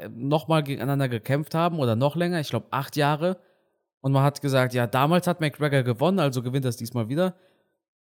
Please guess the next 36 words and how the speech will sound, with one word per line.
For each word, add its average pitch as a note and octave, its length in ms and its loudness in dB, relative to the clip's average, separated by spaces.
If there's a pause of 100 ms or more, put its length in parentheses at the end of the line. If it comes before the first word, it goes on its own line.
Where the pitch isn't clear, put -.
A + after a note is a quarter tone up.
(100)
Hier F#3 500 6 (240)
hast C#3+ 200 -2
du D3+ 100 6
halt D#3 180 4
einen D3 80 0
Fight G#3 400 2
gehabt, C#3 480 0 (800)
ich A#2 100 -14
glaub, A#2+ 160 -4 (500)
Juli E3+ 640 -2
war A3+ 200 2
das A#3 380 -2 (120)
oder C#3+ 260 2
August C#3+ 800 0 (400)
zwanzig F3+ 680 0
zweiundzwanzig. G3+ 960 0
Das C#3+ 160 0
heißt, D3+ 160 -2
nicht A3+ 240 2
mal F3+ 160 4
ein G#3 240 4
ganzes D#3+ 340 0
Jahr F#3+ 200 2
ist F3 100 -6
das C#3+ 160 -4
her. F#3 220 0
Das A#2+ 120 -8
sind C#3 120 -6
acht, - 240 -2
neun C#3+ 180 2
Monate G3 400 0
vergangen. B2+ 440 -2 (880)
Und D#3 200 0
dass D#3+ 160 2
der D3 140 2
Fight G3+ 540 2